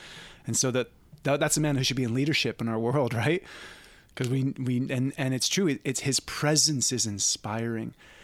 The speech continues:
And this is my hope for the future of all of us, is that men are building hotter fires as far as what they do together and how we create things together,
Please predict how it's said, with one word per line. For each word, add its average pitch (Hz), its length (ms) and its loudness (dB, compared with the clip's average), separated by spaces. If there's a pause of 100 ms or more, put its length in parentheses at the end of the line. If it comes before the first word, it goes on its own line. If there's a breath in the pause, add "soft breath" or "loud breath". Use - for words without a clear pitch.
(180 loud breath)
And 131 100 4
this 165 140 4
is 170 80 2
my 147 160 2
hope 143 260 2
for - 160 -2
the 120 80 -2
future 135 460 -2
of 117 120 -2
all 117 200 2
of 123 100 -2
us, 120 180 0
is 120 120 -2
that 120 200 -2
men 123 240 0
are 127 80 0
building 120 380 0
hotter 117 380 -4
fires 110 580 -2
as - 100 -4
far 117 240 -2
as 113 140 -2
what 117 140 -2
they 113 120 -2
do 120 160 -2
together 113 380 -2
and 107 120 -4
how 113 220 -4
we 113 120 -2
create 120 340 -4
things 117 300 -4
together, 117 400 -2